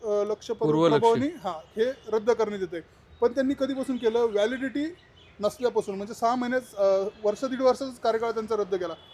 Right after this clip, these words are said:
Speaker 1: <coughs> वास्तविक जर त्याच्याकडे व्हॅलिडिटी नाहीये, तर त्याचं कास्ट सर्टिफिकेट इनव्हॅलिड होतं. कास्ट सर्टिफिकेट इनव्हॅलिड झालं, तर त्याचं नामनिर्देशन पत्र, म्हणजे नॉम-,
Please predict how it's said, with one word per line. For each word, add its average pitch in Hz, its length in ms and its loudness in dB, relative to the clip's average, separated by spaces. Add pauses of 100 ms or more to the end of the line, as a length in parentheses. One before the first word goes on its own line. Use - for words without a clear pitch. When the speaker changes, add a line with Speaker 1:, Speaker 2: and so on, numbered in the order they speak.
Speaker 1:
<coughs> - 240 6
वास्तविक 226 440 0
जर 254 120 -4
त्याच्याकडे 247 360 -2
व्हॅलिडिटी 220 480 2
नाहीये, 185 320 -4 (1120)
तर 240 120 6
त्याचं 240 200 0
कास्ट 233 300 0
सर्टिफिकेट 226 460 -2
इनव्हॅलिड 208 360 2
होतं. 208 200 2
कास्ट 240 300 0
सर्टिफिकेट 254 340 -4
इनव्हॅलिड 247 320 -4
झालं, 208 200 2
तर 240 120 -4
त्याचं 240 300 -4
नामनिर्देशन 240 580 -2
पत्र, 190 200 -2
म्हणजे 196 180 -4
नॉम-, 240 360 0